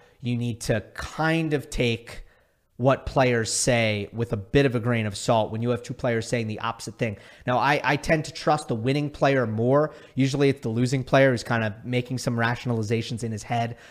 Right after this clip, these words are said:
about why what happened happened. But, I mean, it's just kind of funny to see that. I, that, that's, that's all. I just wanted to throw it out there. I don't have any, anything to say, um, on it other than that.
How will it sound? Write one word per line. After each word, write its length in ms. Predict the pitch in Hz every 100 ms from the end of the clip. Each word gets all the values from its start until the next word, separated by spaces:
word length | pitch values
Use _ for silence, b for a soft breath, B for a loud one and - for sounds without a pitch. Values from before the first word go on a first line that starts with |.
| B
about 300 | 110 107 -
why 260 | 107 107 110
what 140 | 101
happened 380 | 110 110 117 104
happened. 540 | 113 110 - 113 113 b b b _
But, 440 | 123 117 107 - - _ -
I 80 | 110
mean, 240 | 110 104
it's 200 | 101 -
just 280 | - 117 -
kind 180 | 117 98
of 80 | 92
funny 360 | - 98 95
to 60 | 95
see 260 | - 107 101
that. 280 | 95 95
I, 240 | 110 107 104
that, 280 | 117 120 139
that's, 320 | 135 - - b b
that's 260 | 170 165 131
all. 160 | 104
I 160 | 104 131
just 200 | 147 135
wanted 260 | 147 139 113
to 60 |
throw 300 | - 123 117
it 60 | 110
out 240 | 104 -
there. 240 | 110 107 107
I 100 | 117
don't 200 | 117 110
have 200 | 107 101
any, 380 | 110 107 98 - _ - _ _ - -
anything 380 | 120 104 113 104
to 40 |
say, 460 | - 117 107 101 b b b
um, 520 | - 104 101 98 95 - _
on 180 | 113 104
it 140 | 104 - -
other 220 | 107 101
than 140 | 95
that. 240 | 98 90